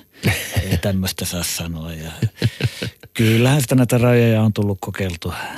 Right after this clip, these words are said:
Speaker 1: Niin, niin. Min-, minkä tyyppistä jutuista ne sit yleensä tulee tämmöiset äänekkäämmät paheksunnat?
Speaker 2: Kyllä ne jotenkin, jos ne menee kovin graafisiksi tai,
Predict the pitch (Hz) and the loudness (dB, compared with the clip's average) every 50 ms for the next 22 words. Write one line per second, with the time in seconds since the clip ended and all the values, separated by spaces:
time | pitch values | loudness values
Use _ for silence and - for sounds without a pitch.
0 | - - - - 101 98 92 90 87 80 165 - 131 135 110 117 139 143 123 104 | -14 -4 0 2 4 6 6 4 4 4 4 4 4 4 4 4 4 4 4 4
1 | 92 90 85 - - 85 - - 87 87 82 85 82 78 - - 85 85 92 87 | 4 2 2 2 -2 -2 0 2 2 2 2 2 0 0 0 0 0 0 0 0
2 | - 90 90 85 80 82 - - 92 87 80 76 80 80 80 80 - - - - | 0 2 2 2 0 -2 -2 0 0 2 2 2 0 0 -2 -2 -4 -6 -4 -2
3 | 98 92 90 85 - - - - - - - - - - 82 73 - - - - | 0 2 2 0 0 -2 -2 -2 0 -2 -2 -2 -2 0 0 0 -2 -2 -4 -4
4 | - 117 - _ _ - - - - - - - - _ _ - 131 123 - - | -4 -6 -10 _ _ -20 -20 -20 -20 -20 -20 -20 -20 _ _ -20 -20 -20 -20 -20
5 | - - - 208 180 123 120 127 156 175 185 190 185 180 165 135 - 165 160 156 | -14 -2 0 2 4 4 4 4 4 4 2 2 2 2 0 0 2 2 2 2
6 | 131 - 156 156 156 156 151 151 147 143 139 175 156 143 143 131 123 117 - - | 2 2 2 2 4 4 4 4 4 2 2 0 2 2 4 2 2 0 -4 -10
7 | - - - - 214 - - 147 143 156 156 139 120 - 123 107 - - 107 - | -18 -20 -18 -18 -10 -4 -2 0 2 4 4 4 2 2 0 0 0 0 -2 -2
8 | - - - 120 117 117 113 113 104 92 | -4 -4 0 2 4 4 4 4 2 -2